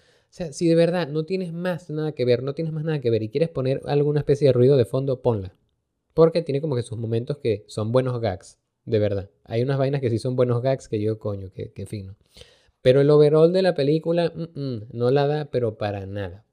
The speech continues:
para nada. Y mira que yo pocas películas las he quitado porque son malas, pero muy poquísimas, muy, muy, muy pocas. De hecho, creo que la única que he quitado, así que yo dije, "No puedo ver esto",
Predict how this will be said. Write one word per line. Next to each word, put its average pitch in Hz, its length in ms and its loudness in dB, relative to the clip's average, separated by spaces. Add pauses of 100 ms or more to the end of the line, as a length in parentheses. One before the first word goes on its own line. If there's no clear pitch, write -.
para 117 320 -4
nada. 117 480 -8 (480)
Y 113 120 -10
mira 170 220 -4
que 202 360 -6 (440)
yo 135 540 0 (320)
pocas 180 320 0
películas 131 480 -2
las 113 140 -2
he 117 100 0
quitado 78 600 -4 (300)
porque 117 340 -2
son 123 260 -10
malas, 92 500 -8 (380)
pero 95 180 -2
muy 110 260 -6
poquísimas, 107 720 -14
muy, 156 200 -4
muy, 123 180 -4
muy 113 160 -4
pocas. 110 360 -4
De 107 80 -2
hecho, 107 180 -4
creo 156 140 -2
que - 80 -4
la 123 100 2
única 131 240 -6
que - 100 -8
he 101 40 -10
quitado, 131 340 -2
así 127 160 -6
que 120 120 -4
yo 110 60 -2
dije, 117 120 -2
"No 110 140 -6
puedo 123 340 2
ver 123 160 4
esto", - 360 -8